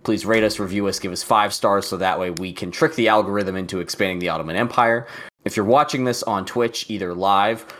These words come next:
or embedded in the article or at a later date on Twitch, thank you for watching us. We really do appreciate it. We always, uh, have a fun time doing these and appreciate you joining in on the fun with us. And if you're watching or listening to this on nudes magician dot com, thank you for being a regular,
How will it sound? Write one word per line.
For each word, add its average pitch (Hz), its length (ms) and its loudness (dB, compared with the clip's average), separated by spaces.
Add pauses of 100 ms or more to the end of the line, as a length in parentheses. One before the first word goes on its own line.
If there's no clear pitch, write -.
(140)
or 107 500 2
embedded 101 540 -2
in 95 140 -8
the 95 100 -4
article 143 360 2
or 104 140 2
at 80 60 -4
a 87 40 -6
later 87 220 -4
date 123 220 0
on 131 140 2
Twitch, 131 280 -4
thank 151 260 0
you 131 80 -2
for 104 160 -4
watching 101 380 0
us. 101 140 -6
We 90 80 -6
really 123 220 2
do 104 120 0
appreciate 101 540 -2
it. 113 160 0
We 85 540 -4
always, 92 600 -2 (340)
uh, 87 200 2
have 107 160 0
a 90 60 -4
fun 110 240 2
time 98 280 2
doing 92 300 -4
these 90 220 -6
and 87 280 -6
appreciate 95 580 -2
you 90 220 -2
joining 90 340 -2
in 85 80 -2
on 80 100 -2
the 82 60 -4
fun 135 240 2
with 127 140 2
us. 120 340 4 (340)
And 113 280 2
if 107 160 -2
you're 104 300 2 (220)
watching 120 480 2
or 107 80 2
listening 107 280 -2
to 101 60 -4
this 101 300 -2
on 98 220 2
nudes 104 220 -2
magician 95 340 -6
dot 90 200 0
com, 90 260 -2
thank 127 340 0
you 120 80 -4
for 104 180 -6
being 95 260 -4
a 90 40 -4
regular, 87 760 -4